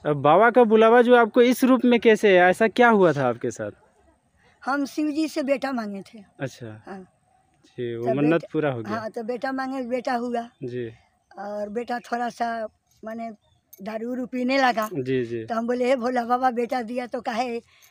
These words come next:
Speaker 2: गांजा दारू में लगा दिया?"
Speaker 1: अच्छा, लगा दिया,
Speaker 2: तो ये
Speaker 1: जी।
Speaker 2: बेटा हमारा, इसका दुनिया सुधरेगा तो हमारा जीवन तोरे यहाँ। तो
Speaker 1: अच्छा,
Speaker 2: मेरा
Speaker 1: आप
Speaker 2: बेटा
Speaker 1: ही को
Speaker 2: सुधर गया।
Speaker 1: समर्पित हो जाएगा।
Speaker 2: हाँ, तो मेरा बेटा सुधर गया।
Speaker 1: जी, जी।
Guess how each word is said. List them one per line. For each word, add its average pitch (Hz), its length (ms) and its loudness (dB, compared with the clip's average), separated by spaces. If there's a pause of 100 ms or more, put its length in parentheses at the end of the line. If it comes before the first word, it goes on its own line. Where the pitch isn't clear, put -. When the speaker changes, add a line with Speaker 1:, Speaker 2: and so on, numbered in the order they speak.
(120)
Speaker 2:
गांजा 240 320 -4
दारू 233 300 -2
में 254 100 -2
लगा 247 260 2
दिया?" 226 340 -8
Speaker 1:
अच्छा, 131 220 -6
लगा 127 320 -4
दिया, 120 260 -4
Speaker 2:
तो 240 60 -2
ये 240 60 -4
Speaker 1:
जी। 220 60 -6
Speaker 2:
बेटा 247 220 -2
हमारा, 240 400 -4
इसका 254 420 -6
दुनिया 240 400 -10
सुधरेगा 233 460 -8
तो 240 120 -6
हमारा 214 300 -6
जीवन 208 320 -10
तोरे 220 260 -12
यहाँ। 190 260 -12
तो - 680 -18
Speaker 1:
अच्छा, 117 160 -6
Speaker 2:
मेरा 113 120 -4
Speaker 1:
आप 147 200 0
Speaker 2:
बेटा 170 100 4
Speaker 1:
ही 190 60 2
को 196 120 4
Speaker 2:
सुधर 202 140 4
गया। 180 100 6
Speaker 1:
समर्पित 160 320 2
हो 143 80 2
जाएगा। 113 400 -2
Speaker 2:
हाँ, 208 260 -10 (320)
तो 254 60 -8
मेरा 285 300 0
बेटा 269 280 0
सुधर 254 380 0
गया। 226 320 -4 (120)
Speaker 1:
जी, 127 260 -4
जी। 110 180 -12